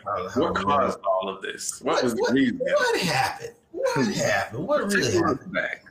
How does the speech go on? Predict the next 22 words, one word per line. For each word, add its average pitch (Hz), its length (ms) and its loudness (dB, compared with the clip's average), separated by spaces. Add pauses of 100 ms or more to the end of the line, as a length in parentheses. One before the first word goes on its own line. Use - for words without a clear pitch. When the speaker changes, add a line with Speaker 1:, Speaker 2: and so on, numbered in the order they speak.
(120)
Speaker 1:
Let's, 127 340 2
Speaker 2:
Hmm. 98 60 -2
Speaker 1:
let's 240 200 2
look 170 260 0
back. 120 200 0
So, 131 240 0
you 233 140 0
know, 123 320 0 (240)
we 226 180 -4
got 151 180 2
off 127 260 2
to 120 80 -4
a 110 40 0
rough 101 240 -2
start. - 420 -4 (520)
Speaker 2:
Yeah, 98 220 0
we 98 120 2
did. 107 300 2
Speaker 1:
Um, 98 420 0 (840)
a-, 110 280 -2 (140)
and, 113 180 0
um, 101 560 0